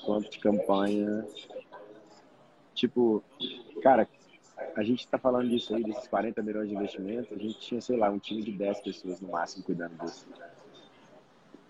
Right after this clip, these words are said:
É, a gente sabe fazer, entendeu? Só que a gente, com dez pessoas, com as plataformas prontas do jeito que a gente quer,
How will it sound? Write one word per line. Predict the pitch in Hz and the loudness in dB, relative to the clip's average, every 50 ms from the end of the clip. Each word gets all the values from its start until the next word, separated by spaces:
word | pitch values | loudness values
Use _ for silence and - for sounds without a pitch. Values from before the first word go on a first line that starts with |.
| - - | -16 -8
É, | 85 85 87 87 90 90 90 90 90 87 87 85 - - - - - - - - - - - - - - - - - - - - - - - - - - - - - - - - | -4 -2 0 2 2 2 2 2 2 2 2 0 -2 -6 -10 -18 -20 -20 -20 -20 -16 -14 -12 -12 -12 -12 -14 -18 -20 -20 -20 -20 -20 -20 -20 -20 -20 -20 -20 -20 -20 -20 -4 2
a | - 101 | 4 6
gente | 98 120 117 | 6 6 6
sabe | - 120 113 101 | 6 4 4 4
fazer, | - 104 95 87 82 - - - - - - - - - - - - - - _ _ - | 2 -2 -2 -2 -6 -10 -12 -18 -16 -16 -14 -12 -10 -10 -10 -10 -12 -16 -20 _ _ -16
entendeu? | 90 87 - 90 87 90 101 - - - - - - _ _ _ _ _ _ _ _ _ _ - | -12 -10 -8 -8 -6 -8 -10 -12 -16 -20 -20 -20 -20 _ _ _ _ _ _ _ _ _ _ -16
Só | - - - 101 | -4 0 2 2
que | 98 - 107 104 | 2 2 2 2
a | |
gente, | 110 113 113 - - 117 120 120 117 104 - | 2 2 0 0 0 2 2 4 2 2 0
com | - 120 117 113 | 0 0 2 2
dez | 95 101 107 135 - | 4 4 4 4 2
pessoas, | - 120 110 95 - - 113 127 135 127 113 98 90 - - - - - - | 0 -2 -2 -2 -4 -4 -2 0 0 0 0 -2 -4 -6 -8 -10 -10 -8 -6
com | - 101 101 101 | -4 -4 -4 -2
as | 95 98 98 95 92 92 - | -2 -2 -2 -2 -4 -4 -2
plataformas | - 104 104 - - 101 101 - 104 104 104 101 - - | 0 0 2 2 2 -2 -2 -2 -2 -2 -2 -4 -6 -8
prontas | - - - 107 113 131 127 - 113 95 | -4 0 2 2 2 2 2 0 0 -2
do | - 95 | -2 0
jeito | - 107 123 127 | 2 4 4 4
que | - - | 4 2
a | 107 | 0
gente | 110 104 - - | 0 -2 -4 -2
quer, | - 101 101 120 139 135 | 0 4 4 4 4 2